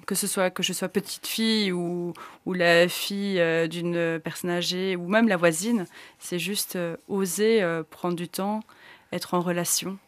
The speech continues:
même si c'est pour, euh, boire une tasse de café ou jouer à un jeu de société. Et puis après, euh, au fur et à mesure, euh, si on arrive à créer un, un lien de confiance, pourquoi pas proposer des petites aides ?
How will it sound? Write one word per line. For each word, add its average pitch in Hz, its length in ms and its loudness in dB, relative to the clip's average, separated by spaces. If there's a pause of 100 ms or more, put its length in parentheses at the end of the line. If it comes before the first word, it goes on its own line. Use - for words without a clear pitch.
(280)
même 180 140 -4
si - 160 -6
c'est 175 120 -4
pour, 175 280 -8
euh, 165 180 -2
boire 175 220 -2
une 175 100 -2
tasse 180 180 -6
de 185 60 -6
café 190 600 -4
ou 170 260 -8 (380)
jouer 190 200 -2
à 190 40 2
un 185 80 2
jeu 175 120 -2
de - 40 -8
société. 185 500 -4 (240)
Et 185 120 -4
puis - 200 -6
après, 202 400 -2
euh, 170 160 -2
au 160 100 -4
fur 202 220 -4
et - 20 0
à 190 40 2
mesure, 185 400 -2
euh, 165 180 -4 (580)
si - 340 -4
on 170 80 0
arrive 180 220 -2
à 175 60 2
créer 190 280 -4
un, 165 220 0
un 175 120 -2
lien 196 160 2
de 190 60 -4
confiance, 190 480 -4
pourquoi 165 260 -8
pas 185 140 -4
proposer 175 400 -8
des 180 80 -6
petites - 260 -10
aides ? 208 260 -8